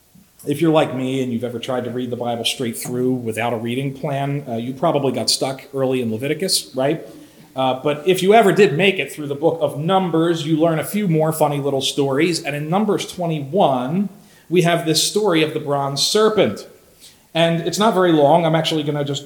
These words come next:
read it. It's, it's compared to a lot of other stories in the, the, uh, first five books. It's actually quite short. Begins, it's twenty-one, four to nine. You don't have to turn there,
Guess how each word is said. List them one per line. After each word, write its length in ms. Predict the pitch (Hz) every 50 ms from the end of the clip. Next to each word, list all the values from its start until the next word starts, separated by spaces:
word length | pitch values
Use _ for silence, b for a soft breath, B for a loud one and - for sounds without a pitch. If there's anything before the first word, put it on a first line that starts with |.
| 139 139
read 220 | 143 170 160 113
it. 140 | 95 95 107
It's, 260 | 107 113 - - -
it's 380 | 123 113 - - - - - -
compared 260 | - 139 123 147 147 131
to 60 | 120
a 60 | 127
lot 140 | 131 - 170
of 80 | -
other 160 | 147 175 139 -
stories 420 | - - 123 117 113 113 110 107
in 160 | 113 110 110
the, 200 | 107 104 104 110 113 - 123 113
the, 180 | 104 101 104 104
uh, 20 | 104 110 117 _ _ _ _ _ _ _ _ _
first 240 | - 135 117 - -
five 280 | - 117 110 107 - -
books. 180 | 117 110 -
It's 100 | 131 123
actually 220 | 151 156 156 147 139
quite 220 | - 139 117 139
short. 420 | 135 - - 151 147 123 107 101 - - - - _ _ _ _ _ _ _ _ _
Begins, 320 | - 139 147 147 143 131 147
it's 180 | 151 147 -
twenty-one, 440 | - - 196 208 202 170 175 175 170
four 220 | 165 - 165 165
to 80 | 165 160
nine. 440 | 160 156 165 160 127 101 98 - - - - - _ _
You 80 | 135 143
don't 140 | 160 135
have 120 | 151 131 -
to 80 | 113
turn 300 | 110 - 113 104 95 95
there, 260 | 98 98 104 120 135